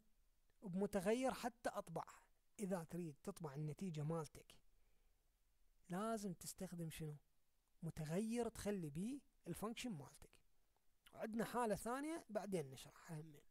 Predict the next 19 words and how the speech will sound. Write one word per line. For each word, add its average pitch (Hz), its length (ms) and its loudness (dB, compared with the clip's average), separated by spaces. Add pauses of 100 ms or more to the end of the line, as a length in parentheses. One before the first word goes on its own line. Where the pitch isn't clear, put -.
(3750)
هسه 285 540 2
هذا 208 420 4 (140)
مثال 240 480 0
تقدر 196 300 2
تطبقه 180 460 -4
انت 240 160 -6
الك 262 320 -2
كعملي. 135 500 -2 (560)
واحد 202 380 2
مثلًا 180 260 0
يسألني 165 340 -2
يقول: 160 180 -2
"استاذ 175 300 -4
انا 170 200 0
ما 170 160 0
عندي 175 220 0
برنامج 143 480 -6 (880)
للفيجوال 147 960 0
ستوديو، 160 460 -4